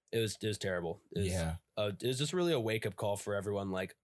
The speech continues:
Speaker 1: "Oh, shit, this is
Speaker 2: Yeah.
Speaker 1: what y'all been talking about."
Speaker 2: This is serious, yeah.
Speaker 1: And it's like, the girls don't hold it against the guys 'cause it's not like it was purposeful and everyone's trying their hardest to make sure that doesn't happen. But the guy who's in that position is just, like,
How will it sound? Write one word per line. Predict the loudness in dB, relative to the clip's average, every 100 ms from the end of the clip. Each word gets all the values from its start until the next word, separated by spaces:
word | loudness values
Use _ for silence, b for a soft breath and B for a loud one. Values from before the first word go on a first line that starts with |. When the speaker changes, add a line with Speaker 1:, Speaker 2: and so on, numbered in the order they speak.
| -4
Speaker 1:
"Oh, | 0 2 2
shit, | 0 0 -2
this | 0 -2
is |
Speaker 2:
Yeah. | 0
Speaker 1:
what | 0 2
y'all | 2 0
been | -2
talking | -2 -2 -2 -2
about." | 0 2 0
Speaker 2:
This | -2 -2
is | -2
serious, | -2 -2 -4 -6
yeah. | -4 0
Speaker 1:
And | 0 0
it's | -2 -2
like, | 0 -2 -6 _ _ -6
the | -2
girls | 2 2 4
don't | 2
hold | 2 2
it | 2
against | 2 2 0
the |
guys | 0 0 2 2 0 -2 -4
'cause | -2 0
it's | 0 -2
not | -2 0 0
like | -2 0
it |
was | -2 -2
purposeful | -4 -2 -2 -2 0
and | 0
everyone's | 0 -2 -2 -4 -10 _ _ _ _ _ -6
trying | -2 0 0
their | 0
hardest | 0 -2 -2
to | -2 0 -2 -2
make | -2 -2
sure | 0
that | -2
doesn't | -2 -4
happen. | -2 -2 0 -2 -2
But | -2 -2 -4 -12 _ _ _ _ _ _ -6
the |
guy | 0 2 2
who's | 2
in | 0
that | -2 -2
position | -2 -4 -4 -4
is | -6
just, | -4 -4 -6 -4
like, | -2 -2 -4 -10